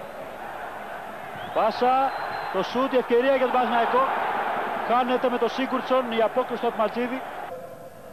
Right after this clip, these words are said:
Στα του του Παναθηναϊκού, ο Λιμπερόπουλος για τον Σίγκουρτσον. Ο Ασάνοβιτς. Η πάσα, ένα σούτ.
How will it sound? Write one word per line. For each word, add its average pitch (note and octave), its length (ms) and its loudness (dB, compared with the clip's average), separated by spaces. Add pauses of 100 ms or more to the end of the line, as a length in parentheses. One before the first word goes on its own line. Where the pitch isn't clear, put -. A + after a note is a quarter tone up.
(220)
Στα D#3 220 0
του G#3 120 -8
του G3 80 -8
Παναθηναϊκού, D3+ 460 -2
ο G#3+ 40 2
Λιμπερόπουλος G3 440 0
για F#3 120 2
τον F3+ 120 -2
Σίγκουρτσον. F3+ 520 -2 (680)
Ο D3 60 0
Ασάνοβιτς. D#3+ 640 0 (680)
Η - 140 -4
πάσα, G#3+ 440 4
ένα A3+ 180 4
σούτ. C#4+ 540 0